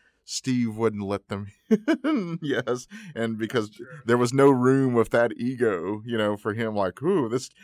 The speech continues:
Speaker 1: you know, he probably would have been intimida-, intimidated if he <laughs> found somebody
Speaker 2: Right.
Speaker 1: that was, like, on his level or something. Johnny Ive is good, but I think he works best under direction from what we have seen. And, uh,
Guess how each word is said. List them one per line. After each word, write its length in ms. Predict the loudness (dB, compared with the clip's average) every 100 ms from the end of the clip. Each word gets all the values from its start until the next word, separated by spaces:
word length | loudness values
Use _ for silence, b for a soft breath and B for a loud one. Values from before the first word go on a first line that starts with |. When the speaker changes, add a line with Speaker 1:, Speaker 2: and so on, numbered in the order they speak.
| B -8
Speaker 1:
you 80 | -2
know, 120 | 0
he 120 | 0
probably 260 | -2 2 2
would 120 | 2
have 40 | -2
been 180 | -4 -6
intimida-, 400 | -4 -4 -4 -6
intimidated 720 | -6 -6 -4 -4 -4 -6 -6
if 160 | -8 -4
he 120 | -2
<laughs> 120 | 0
found 360 | -2 2 0 0
somebody 440 | -8 -6 -4 -4
Speaker 2:
Right. 80 | -2
Speaker 1:
that 100 | -4
was, 140 | -6 -4
like, 200 | -6 -4
on 140 | -4
his 140 | -4 -2
level 260 | -2 0
or 360 | -2 -6 -6 -8
something. 380 | -10 -10 -12 -14 B -20 B B _ _ _ _
Johnny 260 | -4 -2 0
Ive 200 | 0 -2
is 120 | -4
good, 460 | -4 0 0 0 -2
but 220 | -4 -6 -6 -6
I 60 |
think 220 | -4 -6 -8
he 60 |
works 280 | -6 -6 -8
best 380 | -6 -6 -6 -10
under 180 | -12 -12
direction 720 | -10 -10 -8 -10 -14 -14 -14 -16
from 140 | -14
what 120 | -12
we 140 | -10 -12
have 120 | -12
seen. 440 | -14 -14 -12 -14 -12
And, 300 | -10 -10 -8
uh, 240 | -6 -8